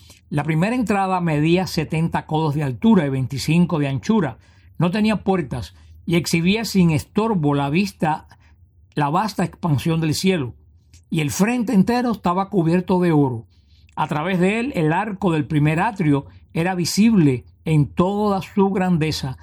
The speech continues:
todo ello resplandeciente de oro llamaba la atención a aquellos que lo contemplaban". Decía, "La entrada que cubre hacia adentro del edificio estaba también recubierta de oro,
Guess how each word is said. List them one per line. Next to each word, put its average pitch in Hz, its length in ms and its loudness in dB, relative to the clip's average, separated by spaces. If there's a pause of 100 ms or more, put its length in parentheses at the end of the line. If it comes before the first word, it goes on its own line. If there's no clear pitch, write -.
(280)
todo 196 320 2
ello 220 200 -2
resplandeciente 175 960 0
de 151 160 -2
oro 175 480 0 (300)
llamaba 165 580 0
la 160 140 -4
atención 196 680 0 (220)
a 147 120 -2
aquellos 180 720 0 (200)
que 151 120 2
lo 151 160 2
contemplaban". 143 840 -2 (680)
Decía, 165 500 -2 (180)
"La 151 120 -4
entrada 190 440 -2
que 156 160 -6
cubre 185 520 2 (240)
hacia 143 280 -4
adentro 190 340 -2
del 190 140 2
edificio 165 640 0 (240)
estaba 185 380 -2
también 185 340 0
recubierta 180 880 0
de 143 300 -2
oro, 170 400 -2